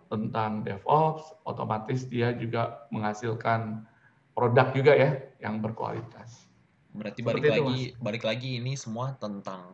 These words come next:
Speaker 2: skill dan pelatihannya kok ya, bukan berarti
Speaker 1: Iya.
Speaker 2: kita harus lulus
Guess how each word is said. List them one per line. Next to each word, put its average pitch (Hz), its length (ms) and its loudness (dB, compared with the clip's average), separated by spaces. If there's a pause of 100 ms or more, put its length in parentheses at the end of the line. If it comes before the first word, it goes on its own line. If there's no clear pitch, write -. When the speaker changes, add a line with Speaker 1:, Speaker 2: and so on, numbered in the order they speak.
Speaker 2:
skill 101 320 -4
dan 95 240 -8
pelatihannya 95 720 -10
kok - 160 -18
ya, 85 160 -12
bukan 90 480 -12
berarti 110 320 2
Speaker 1:
Iya. 104 80 0
Speaker 2:
kita 98 140 0 (100)
harus 101 160 -4
lulus - 560 -6